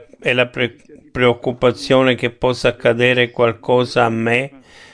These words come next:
Sapete, ci sono ancora persone che hanno una lingua non circoncisa e che rimarranno tali fino alla fine. Si potrebbe dire,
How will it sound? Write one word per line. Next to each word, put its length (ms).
Sapete, 560
ci 180
sono 300
ancora 420
persone 600
che 160
hanno 420
una 240
lingua 680
non 320
circoncisa 1200
e 260
che 440
rimarranno 1300
tali 460
fino 360
alla 220
fine. 680
Si 240
potrebbe 1080
dire, 1000